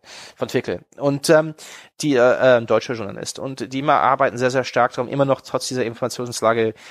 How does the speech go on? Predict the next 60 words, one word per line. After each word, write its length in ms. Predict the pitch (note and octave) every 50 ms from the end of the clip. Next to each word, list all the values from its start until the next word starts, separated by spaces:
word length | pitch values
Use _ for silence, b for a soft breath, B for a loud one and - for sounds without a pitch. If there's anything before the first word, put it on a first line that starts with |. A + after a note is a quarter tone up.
| B B
Berichte 260 | _ B2 - - C3 G2+
rauszukriegen. 600 | G#2 G#2+ - - - B2+ - - - G2 - - B B B B B B D#3+ B
Weil 140 | - E3+ E3
d-, 100 | F3 F3+
das 160 | E3+ F3+ -
Problem, 300 | - G3+ E3 G3 C#4 E4+
was 100 | G4 -
die 120 | - C4
Russen 300 | G#3 G3+ B3 A#3+ - -
natürlich 380 | A3 G3+ F#3 - G3 F#3 - -
in, 100 | F3 E3
in 120 | D3+ G2+
der 100 | D#3 D3
Ostukraine 480 | - A#3+ - F3 - - E3 D#3 D#3 D3
hatten, 220 | D3+ D3 - -
ist, 240 | - - C#3 - -
die 60 | E3
Russen 340 | E3+ A3+ D4 - - C#4+ A3+
haben 140 | A#3+ A#3 A3
natürlich 360 | G#3 G3+ - G#3 F#3+ - -
auch 140 | D3 E3+ F3
einen 100 | F#3 E3
riesen 280 | D#3+ D#3+ D#3+ D3+ E3 -
Fehler 280 | - - C3+ B2+ A#2+
gemacht. 280 | A2 F#2+ - G1+ - -
Sie 100 | - D3
haben 80 | D#3+
mehrere 320 | D#3 C#3 C#3+ C#3 C3 A#2 G#2
Fehler 260 | - - G2 F#2+ E2+
gemacht. 380 | - - - - - - _ -
Und 180 | A2 A#2+ -
andere 320 | - E2 C#3+ F3 F#3 F#3+ F3
Fehler 220 | - F3+ D#3 D#3
haben 100 | C#3+ C3+
wir 60 | C3
schon 180 | B2+ - B2+ B2
benannt. 300 | B2 A#2 A2 A2 A2+ - _
Ein 200 | - D#3+ A3 D4+
Fehler, 140 | - - G4
den 80 | F4+ C#4+
sie 80 | C4+
gemacht 300 | B3+ A#3 A#3+ A#3 - -
haben, 140 | A3+ G#3 G3
ist, 140 | F3+ - -
sie 120 | - F3+
dachten, 320 | - F3 F#3 - - - A#3+
dass 260 | G#3+ G3 - - -
Donetsk 480 | - E3+ F3+ G#3 A3 A3 - - - -
und 140 | D#3+ D#3
Luhansk 560 | D3+ C#3 - D3+ C#3 E3 F#3 - - - - -
leicht 420 | - C3 C3 C#3+ E3 D#3+ - -
sein 360 | - - - G#2 G2+ F#2 F2+ -
würden. 220 | - G1+ - - _ -
Die 100 | F3 E3
dachten, 360 | G3 F#3+ F#3+ - - G3+ F3+
dass 140 | E3 D#3+ -
sie 120 | - D3+
da 120 | D3 C3+
reinmarschieren 760 | A#2+ B2 C#3 F3+ A#3 B3+ B3+ A#3+ - - - A3+ G#3+ G#3 F#3
würden. 480 | - F3+ F3+ F3 E3+ E3+ E3 E3 D#3+